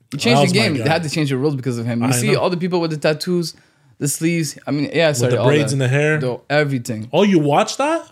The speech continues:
Speaker 1: Of
Speaker 2: Like
Speaker 1: course.
Speaker 2: his docu-, his
Speaker 1: His
Speaker 2: documentary or
Speaker 1: documentary. Of course
Speaker 2: docu-,
Speaker 1: I did. I'm a
Speaker 2: I
Speaker 1: basketball
Speaker 2: love it.
Speaker 1: nerd. I watch all documentaries, everything.
Speaker 2: No,
Speaker 1: I mean,
Speaker 2: I'm
Speaker 1: Stephen
Speaker 2: not.
Speaker 1: Marbury has a great one. I forgot the name, but he has a great one.
Speaker 2: No, like, I'm
Speaker 1: Uh,
Speaker 2: not that
Speaker 1: if,
Speaker 2: big
Speaker 1: if
Speaker 2: of
Speaker 1: you start talking basketball, I can go all day. So.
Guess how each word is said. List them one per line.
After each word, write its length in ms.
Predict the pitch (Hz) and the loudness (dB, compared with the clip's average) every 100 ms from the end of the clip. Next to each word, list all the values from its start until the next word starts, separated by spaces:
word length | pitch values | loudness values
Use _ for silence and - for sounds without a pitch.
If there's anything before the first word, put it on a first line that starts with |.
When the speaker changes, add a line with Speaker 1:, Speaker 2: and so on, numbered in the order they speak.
| _ _ _ _ 110 | _ _ _ _ -6
Speaker 1:
Of 40 | |
Speaker 2:
Like 120 | 127 | -2
Speaker 1:
course. 120 | 180 254 143 | 2 2 2
Speaker 2:
his 100 | 135 | 2
docu-, 300 | 165 - 143 | 2 0 -6
his 140 | 131 | -6
Speaker 1:
His 180 | 131 123 | -4 -4
Speaker 2:
documentary 540 | 120 160 - 151 - 160 | -2 -2 -2 0 2 4
or 40 | |
Speaker 1:
documentary. 340 | 196 147 - | 2 2 0
Of 60 | 202 | 2
course 160 | 202 185 | 0 2
Speaker 2:
docu-, 40 | |
Speaker 1:
I 40 | |
did. 160 | 135 127 | 0 0
I'm 140 | 117 185 | -2 0
a 20 | |
Speaker 2:
I 20 | |
Speaker 1:
basketball 360 | - 120 123 151 | 0 2 2 2
Speaker 2:
love 60 | |
it. 180 | 147 120 | 2 -2
Speaker 1:
nerd. 60 | - _ _ _ _ | -8 _ _ _ _
I 60 | 143 | -4
watch 120 | 143 | -2
all 160 | - 135 | -2 -2
documentaries, 500 | 113 117 117 113 101 | -2 -4 -4 -4 -4
everything. 380 | 120 127 113 104 | -4 -4 -6 -8
Speaker 2:
No, 60 | - | -2
Speaker 1:
I 40 | |
mean, 80 | 143 | 0
Speaker 2:
I'm 40 | |
Speaker 1:
Stephen 280 | - 175 165 | 2 0 0
Speaker 2:
not. 40 | |
Speaker 1:
Marbury 240 | 139 147 135 | 2 2 0
has 140 | 127 | -2
a 40 | 117 | -4
great 160 | 127 | -2
one. 300 | 123 120 120 - | -2 -2 -4 -8
I 40 | 110 | -10
forgot 240 | 123 143 | -4 -2
the 60 | 131 | 0
name, 300 | 127 175 247 _ _ _ _ | 0 -2 -8 _ _ _ _
but 100 | - 131 | -2 0
he 40 | |
has 140 | 135 | 0
a 60 | 113 | -2
great 160 | 117 117 | -2 -2
one. 280 | 113 110 107 | -4 -6 -10
Speaker 2:
No, 240 | 104 110 117 | -8 -6 -4
like, 180 | 113 110 | -4 -4
I'm 60 | |
Speaker 1:
Uh, 100 | 104 113 | -2 -2
Speaker 2:
not 60 | 113 | -2
that 80 | 135 | -2
Speaker 1:
if, 60 | |
Speaker 2:
big 100 | 117 | -2
Speaker 1:
if 60 | 113 | -2
Speaker 2:
of 40 | |
Speaker 1:
you 60 | 175 | -2
start 180 | - 156 | 0 0
talking 220 | 156 143 | 0 -2
basketball, 400 | 127 139 143 131 | -2 -2 -2 -2
I 60 | 123 | -2
can 140 | 123 | -2
go 100 | 123 | -2
all 160 | 110 113 | -4 -4
day. 140 | |
So. 60 | 147 | 0